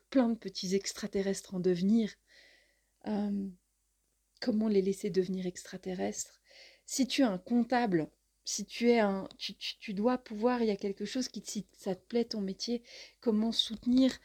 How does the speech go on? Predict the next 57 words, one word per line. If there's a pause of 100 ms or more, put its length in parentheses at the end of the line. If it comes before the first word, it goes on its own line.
(300)
euh,
financièrement
les
autres.
Un
comptable,
il
a
un
rôle
aussi
dans
le
soutien (280)
des
autres
à
gérer
leur,
leur,
l'énergie
de
l'argent (280)
pour
pouvoir
accomplir
la
mission
d'un
entrepreneur. (320)
Moi,
je
remercie
<laughs>
mon
comptable
parce
que (380)
sans
ça,
j'a-,
j'arriverais
pas
à,
à
gérer
des
flux.
Je
sais
pas
comment
on
fait,
je
suis
perdue,